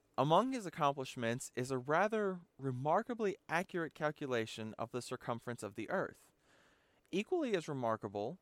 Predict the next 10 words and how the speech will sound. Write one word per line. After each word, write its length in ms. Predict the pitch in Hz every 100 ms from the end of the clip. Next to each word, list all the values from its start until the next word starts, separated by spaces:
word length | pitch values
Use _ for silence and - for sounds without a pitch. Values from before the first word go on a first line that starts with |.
| _
is 140 | 127 127
his 140 | 156
calculation 680 | - 127 147 127 107 110 131
of 140 | - 110
the 120 | 117
tilt 420 | - 208 175 165
of 120 | - 151
the 120 | -
Earth's 300 | 110 - -
axis. 640 | 165 160 - - - -